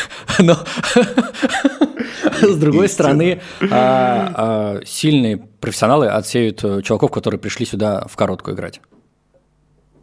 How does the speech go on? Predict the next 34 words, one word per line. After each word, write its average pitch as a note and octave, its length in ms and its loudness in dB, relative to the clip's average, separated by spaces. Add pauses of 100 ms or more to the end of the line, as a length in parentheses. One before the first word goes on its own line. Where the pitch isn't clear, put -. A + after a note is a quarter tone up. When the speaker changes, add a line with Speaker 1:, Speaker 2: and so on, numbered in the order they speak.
(440)
Speaker 2:
А, E2+ 520 0
вот D#2+ 140 -8
это E2+ 160 -6
интересно F#2 460 -2
про D2+ 500 -4 (180)
сильных E2+ 380 -6
профессионалов. D2+ 800 -8 (960)
Э, F#2 300 -2 (120)
мы G#2 160 -2
возвращаемся G2 520 0
к - 80 -12
моему E2+ 180 0
первому E2 300 0
вопросу. E2 440 -6
Как - 200 -12
понять, E2+ 380 -4
называется, D2+ 480 -8 (120)
у F#2 120 -6
кого F2 260 0
учиться, E2 380 -4
у D2+ 40 -10
кого E2 260 -4
нет? B1+ 260 -10
Вот C#2+ 160 -8
сильные G2 280 -4
профессионалы — A2 580 -4
это F2+ 160 -8
те, A#2+ 280 -4
у D#2 100 -14
кого, G2 200 0
получается, F2 500 -6
есть E2 220 -6
опыт - 320 -10 (760)
Speaker 1:
Ну. G2 180 -10